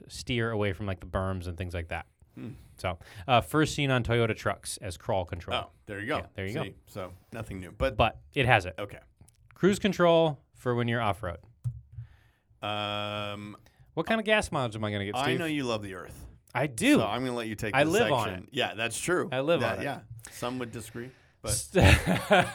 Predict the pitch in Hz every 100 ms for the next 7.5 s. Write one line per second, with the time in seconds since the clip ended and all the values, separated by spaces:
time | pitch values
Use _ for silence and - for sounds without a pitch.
0 | 170 139 - 160 123 107 107 104 104 104
1 | 101 101 101 101 98 117 139 123 - -
2 | - - 143 147 165 160 170 - 135 131
3 | 113 104 95 120 143 - _ _ _ -
4 | - - _ - 120 117 117 113 113 -
5 | 107 95 107 127 - - 131 113 98 117
6 | - - - 85 - - 110 104 101 104
7 | 101 101 107 -